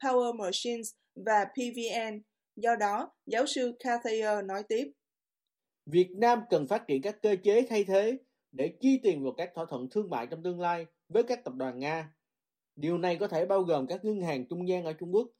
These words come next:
Speaker 2: và các nước thứ ba khác và hoặc trao đổi hàng hóa.
Speaker 1: Qua vụ tranh chấp này,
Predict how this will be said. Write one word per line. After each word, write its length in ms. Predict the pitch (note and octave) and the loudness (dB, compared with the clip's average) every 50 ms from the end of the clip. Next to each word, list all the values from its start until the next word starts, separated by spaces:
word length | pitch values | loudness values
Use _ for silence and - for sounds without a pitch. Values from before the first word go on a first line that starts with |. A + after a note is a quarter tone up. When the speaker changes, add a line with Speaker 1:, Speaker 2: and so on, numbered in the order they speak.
| _ _ _ _ _ _ - | _ _ _ _ _ _ -4
Speaker 2:
và 240 | C#3 D3+ D#3 D3+ | 2 2 4 4
các 260 | D3+ - G3 G#3+ G#3+ A#3 | 2 0 -2 -2 0 0
nước 100 | B3 B3+ B3+ - | -2 -2 -2 -4
thứ 80 | C4 G#3+ | -4 0
ba 180 | G#3+ G3 F#3 | 0 0 0
khác 300 | F#3 - A3+ B3 C#4 C4 - _ _ _ _ _ | 0 0 0 0 -2 -2 -6 _ _ _ _ _
và 440 | C#3 C3+ D#3+ D#3+ D#3 D3 C#3+ C3+ B2+ - _ _ _ _ _ _ _ _ _ | -6 0 4 4 4 4 2 0 -4 -8 _ _ _ _ _ _ _ _ _
hoặc 180 | - D#3 D3+ - - | -4 -4 -4 -2 0
trao 140 | - G3 F3+ | 2 2 4
đổi 200 | D3 B2+ C#3+ E3+ | 4 4 2 2
hàng 140 | E3 C#3+ B2+ | 0 -4 -2
hóa. 300 | B2+ C#3+ D#3 F3 G3+ G#3+ _ _ _ _ _ _ _ _ _ _ _ _ _ _ _ _ | -2 0 0 -2 -4 -6 _ _ _ _ _ _ _ _ _ _ _ _ _ _ _ _
Speaker 1:
Qua 200 | - C#4+ D4 C#4+ C#4 C#4+ | -4 -2 -2 -2 -4 -6
vụ 160 | G3 E3+ D#3+ - | -10 -8 -8 -8
tranh 200 | G3 B3 B3+ B3 | -8 -8 -8 -6
chấp 180 | C#4+ E4 F4 | -8 -8 -6
này, 220 | E4 A#3+ A3+ G#3+ | -8 -8 -8 -8